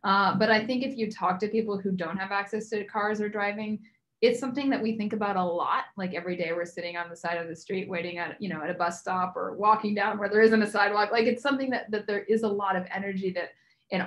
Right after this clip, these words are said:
our brain that gets spent thinking about how things could be better. And so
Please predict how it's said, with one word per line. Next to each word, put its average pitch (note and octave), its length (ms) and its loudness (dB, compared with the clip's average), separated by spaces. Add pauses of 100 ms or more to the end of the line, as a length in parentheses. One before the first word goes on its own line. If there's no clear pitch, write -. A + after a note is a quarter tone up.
our G#3 260 6
brain F3 380 0
that F3 160 0
gets - 220 -6
spent - 280 -4
thinking F#3 300 -2
about F3 220 2
how F3 180 -2
things F#3+ 260 -4
could F#3+ 160 -6
be F#3 120 -2
better. A#3+ 420 -4 (420)
And G#3 180 2
so G#3+ 460 6